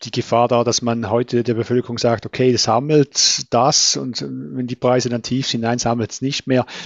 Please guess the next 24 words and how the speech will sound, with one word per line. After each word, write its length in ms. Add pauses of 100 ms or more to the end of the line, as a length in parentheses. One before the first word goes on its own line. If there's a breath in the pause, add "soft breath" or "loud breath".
Das 140
geht 180
natürlich 320
nicht. 400
Also 240 (600 loud breath)
da 100
braucht 240
man 80
natürlich 240
schon 140
stabile 520
Systeme 840
und 340 (640)
da 120
sind 240
so 80
vorgezogene 840 (500)
Beiträge 600
natürlich 340
hilfreich, 680
um 100
das 180
dann 140
stabilisieren, 920